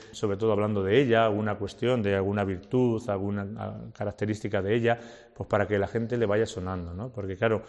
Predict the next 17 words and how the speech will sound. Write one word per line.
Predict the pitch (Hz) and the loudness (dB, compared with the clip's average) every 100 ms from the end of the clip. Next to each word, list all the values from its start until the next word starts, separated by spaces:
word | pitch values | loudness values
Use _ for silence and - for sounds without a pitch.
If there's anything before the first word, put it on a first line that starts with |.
| - - - | -16 -18 -10
un | 117 113 117 | -6 -4 -6
santo | - 135 127 107 101 | 4 4 4 0 0
que | 92 101 | 2 0
es | 104 | 2
del | 104 | 0
siglo | 113 113 104 | 2 2 2
diecisiete, | 104 - 98 127 123 95 87 85 - | 0 -4 0 2 2 0 -8 -10 -8
pues | 92 87 | -8 -4
queda | 95 95 | -2 -2
muy | 101 | -2
lejos, | 95 107 92 85 | -2 -4 -6 -8
¿no? | 92 120 135 | -10 -10 -10
Nos | 104 101 - | -8 -8 -6
toca | 120 123 | -4 0
trabajar | 117 107 123 113 | 2 2 2 0
mucho | 120 127 | 0 -2
todavía | 107 104 101 110 120 | 0 0 2 2 0